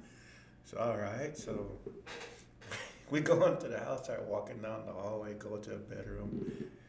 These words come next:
Guy laying in the bed, lady standing by the, the closet. So, "Okay, everybody's okay, nobody's bleeding." <laughs> And the captain's like,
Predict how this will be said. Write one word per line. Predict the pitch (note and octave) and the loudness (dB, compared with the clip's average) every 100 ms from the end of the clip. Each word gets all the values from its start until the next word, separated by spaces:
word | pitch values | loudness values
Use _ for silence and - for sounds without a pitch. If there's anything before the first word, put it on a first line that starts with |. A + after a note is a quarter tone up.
| - - - - - | -10 -6 -6 -6 0
Guy | G#2+ G#2+ | 2 2
laying | G#2 G#2 | 2 0
in | G#2 | 0
the | G2+ | 0
bed, | G#2 G2 G2+ G2+ - - - - - - G#2 | -2 -2 -2 -4 -8 -16 -20 -20 -20 -14 -4
lady | G#2 G#2 | 0 0
standing | G#2 - G2+ G#2 | -2 -4 -4 -2
by | G2+ F#2+ F#2+ F#2+ - - - - - | -4 -4 -8 -10 -12 -14 -18 -20 -14
the, | - | -10
the | |
closet. | - F#2+ G2 G2 G#2 - - - - - - - | -6 -2 -2 -2 -4 -8 -14 -20 -20 -20 -20 -12
So, | - | -8
"Okay, | A2 A#2 - A2 A#2 C#3 D3 C#3 | -6 -6 -10 -4 -2 -2 -2 -4
everybody's | C#3 C#3 C3+ A#2+ | -4 -4 -4 -4
okay, | A2+ G#2+ A#2 B2 | -6 -6 -6 -4
nobody's | B2+ C3 B2+ A2+ | -4 -2 -2 -2
bleeding." | A2+ C#3 E3 D3+ C#3 - - | -2 -2 -2 -4 -6 -6 -4
<laughs> | - A3+ - - - G3+ - - - A2 | -2 -4 -6 -8 -6 -10 -10 -14 -12 -10
And | G#2 G2 G2 G2+ - - - - | -8 -8 -8 -10 -12 -14 -14 -12
the | - | -8
captain's | - - G2+ G2 | -8 -6 -8 -6
like, | G2 | -6